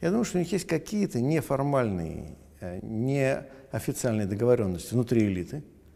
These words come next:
э, с целым рядом олигархических структур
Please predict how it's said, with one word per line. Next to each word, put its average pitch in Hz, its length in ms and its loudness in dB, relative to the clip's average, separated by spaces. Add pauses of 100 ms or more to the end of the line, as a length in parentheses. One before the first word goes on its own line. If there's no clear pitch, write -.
(440)
э, 98 220 -8
с 107 560 -2
целым 123 240 0
рядом 110 240 2
олигархических 107 600 0
структур 107 440 -6